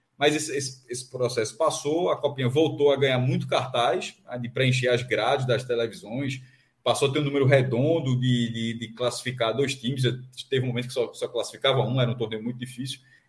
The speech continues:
E eu acho que hoje ela tá voltando a ser um torneio como sempre foi. Ela não é o maior campeonato, o maior campeonato é o Campeonato Brasileiro Sub-vinte hoje em dia, você tem que ser um dos vinte primeiros do ranking profissional pra participar,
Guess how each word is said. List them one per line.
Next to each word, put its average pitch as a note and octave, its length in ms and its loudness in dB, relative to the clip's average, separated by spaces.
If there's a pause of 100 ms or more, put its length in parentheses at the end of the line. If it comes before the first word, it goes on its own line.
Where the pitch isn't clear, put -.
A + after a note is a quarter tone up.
(120)
E B3 60 -6
eu G3+ 80 6
acho F#3+ 240 2
que F#3+ 80 0
hoje F3 160 2
ela F3+ 140 0
tá F3+ 140 0
voltando F3 340 -2
a E3+ 40 -2
ser E3+ 140 -2
um E3+ 160 -2
torneio D#3+ 540 0
como F3 160 -6
sempre F#3+ 200 -6
foi. C3+ 280 4
Ela A#2+ 180 0
não D#3+ 160 4
é C#3+ 100 6
o D3 120 2
maior B2 220 4
campeonato, A#2 340 -4
o G#2+ 40 -14
maior A2 160 0
campeonato G#2 340 -4
é - 20 -4
o G2 60 -6
Campeonato G2+ 380 -6
Brasileiro B2 500 2
Sub-vinte A2+ 480 -4
hoje G#2 160 -10
em F2+ 40 -12
dia, B2 220 -10
você B2+ 180 -8
tem B2 100 -6
que - 60 -8
ser C#3 80 -6
um D3+ 60 -4
dos D3 160 -6
vinte G#3 380 -2
primeiros C#3 340 0
do C3 100 6
ranking C#3 360 0
profissional B2 440 -2
pra A2 100 -8
participar, - 560 -6